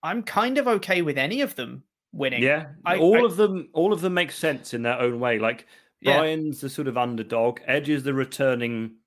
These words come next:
Speaker 2: legend for, who's going on it for one more run, and Roman's the dominant champion who kind of, if it, if it was a one-on-one fight or, like,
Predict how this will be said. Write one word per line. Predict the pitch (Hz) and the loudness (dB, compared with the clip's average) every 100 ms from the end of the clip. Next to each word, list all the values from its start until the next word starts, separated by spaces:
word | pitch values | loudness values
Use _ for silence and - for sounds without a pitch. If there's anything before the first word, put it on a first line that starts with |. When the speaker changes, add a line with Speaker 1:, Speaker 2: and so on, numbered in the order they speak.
| _ | _
Speaker 2:
legend | 120 120 123 117 113 107 | -4 -2 -2 -2 -4 -4
for, | 123 120 | -6 -6
who's | 117 113 | -6 -4
going | 123 117 117 123 | 2 2 0 -4
on | 113 | -4
it | 113 110 | -4 -4
for | 117 | 0
one | 120 120 | 0 2
more | 117 113 | 2 2
run, | 107 117 101 117 - _ _ _ _ | 2 2 0 -6 -10 _ _ _ _
and | 113 117 | -2 2
Roman's | 127 131 135 | 2 2 0
the | 131 | 0
dominant | 135 139 139 139 | 2 2 2 -2
champion | 135 143 160 127 113 | -2 -4 -2 -4 -2
who | 110 113 117 120 113 _ _ _ _ _ _ _ | 0 2 2 0 -4 _ _ _ _ _ _ _
kind | - - 165 | -8 -2 2
of, | 156 - - _ _ _ _ | 2 0 -12 _ _ _ _
if | 135 139 | -2 0
it, | 170 - - 131 | 0 -2 -6 -4
if | 127 | 0
it | 139 | 2
was | 135 123 | 2 2
a | 131 127 139 | 2 0 -10
one-on-one | 143 127 135 131 131 135 | -6 2 2 4 2 0
fight | 123 135 135 151 135 | 2 2 2 0 0
or, | |
like, | 120 127 | 0 0